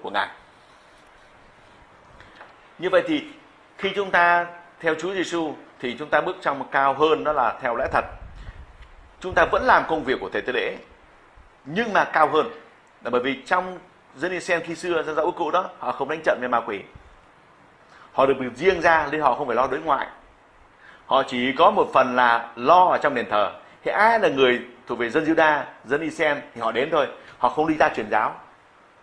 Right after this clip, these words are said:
Họ chỉ trong đền thờ. Họ biết rằng tất cả những người nào đến đền thờ đều là người Juda, đều là người Israel rồi. Nhưng ngày hôm nay chức vụ của Đấng Chúa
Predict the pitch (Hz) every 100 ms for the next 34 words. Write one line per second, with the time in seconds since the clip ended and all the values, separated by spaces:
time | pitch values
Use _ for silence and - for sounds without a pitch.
0 | _ - 147 147 123 196 180 143 139 123
1 | - - - - 156 202 180 220 247 180
2 | 175 151 139 175 214 143 120 117 113 110
3 | 107 110 98 113 120 113 - - 107 104
4 | 113 110 120 107 98 - - - - _
5 | _ _ _ _ - 175 165 160 170 165
6 | 202 165 156 120 - 208 214 - 156 160